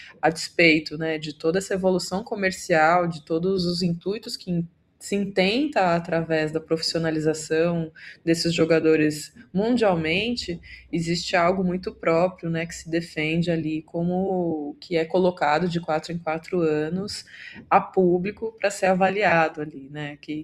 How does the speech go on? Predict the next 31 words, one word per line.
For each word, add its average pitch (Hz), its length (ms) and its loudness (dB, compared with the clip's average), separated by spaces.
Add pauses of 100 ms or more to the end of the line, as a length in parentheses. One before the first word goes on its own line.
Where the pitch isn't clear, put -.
que - 100 -20
tipo - 240 -8
de 170 140 -10
futebol 160 480 -2
que 156 140 -18
vai 160 100 0
ser 156 140 -8
o 156 40 -6
vencedor, 151 760 -2
que - 120 -20
tipo - 220 -10
de - 100 -12
futebol 156 560 -2 (420)
que 165 360 0
vai 156 160 4
ser, 160 480 0
pra 165 140 4
além 175 280 2
de 180 80 -2
vencer 165 680 0
ou, 151 680 -2
ou, 147 560 -6 (260)
ou 151 360 0
perder, 170 680 0 (500)
vai 175 120 6
ficar 185 320 4
eternamente 185 920 4
vinculado 165 1120 2
à 156 100 -2
sua 160 420 -4
nação, 160 480 -6